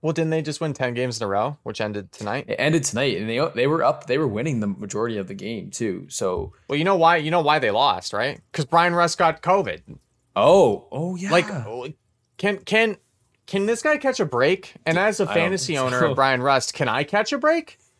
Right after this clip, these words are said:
Speaker 2: And
Speaker 1: What?
Speaker 2: I, like,
Speaker 1: Like, what? I get three games of the best juice I've ever had in my entire life, and then it's just taken away from me.
Speaker 2: I think you as a fantasy owner, it's just a jinx for players to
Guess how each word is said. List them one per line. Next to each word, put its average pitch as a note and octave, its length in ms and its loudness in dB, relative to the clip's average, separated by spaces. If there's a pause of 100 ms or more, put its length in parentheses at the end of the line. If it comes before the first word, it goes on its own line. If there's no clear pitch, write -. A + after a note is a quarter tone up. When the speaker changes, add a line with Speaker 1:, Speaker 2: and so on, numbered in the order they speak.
(640)
Speaker 2:
And F#2+ 380 -6
Speaker 1:
What? - 200 4 (300)
Speaker 2:
I, C#3 40 -6
like, C#3 380 -2
Speaker 1:
Like, F#3+ 200 -2 (220)
what? A#3+ 240 2 (400)
I G3 60 4
get G3+ 220 2
three A#3+ 260 0
games G#3 400 0
of C#3 140 -2
the C#3 40 -6
best E3 320 2
juice C3+ 400 -2
I've B2+ 140 2
ever C#3 160 2
had C3 220 2
in B2 60 -6
my A#2 120 2
entire B2 320 2
life, A#2+ 300 4
and A2+ 120 -2
then A2+ 140 -2
it's G#2 160 -6
just - 160 -6
taken B2+ 300 -4
away G#2+ 240 -2
from B2 160 -6
me. F2 200 -10
Speaker 2:
I C3+ 60 -2
think F#3+ 300 -2 (160)
you B2 300 -2
as C#3+ 120 -2
a - 60 -4
fantasy G#2+ 440 -6
owner, C#3+ 400 -8
it's A#2+ 160 -6
just C3+ 200 -8
a C3 40 -4
jinx G#2 520 -8
for - 180 -12
players G2+ 540 -6
to F#2 400 -12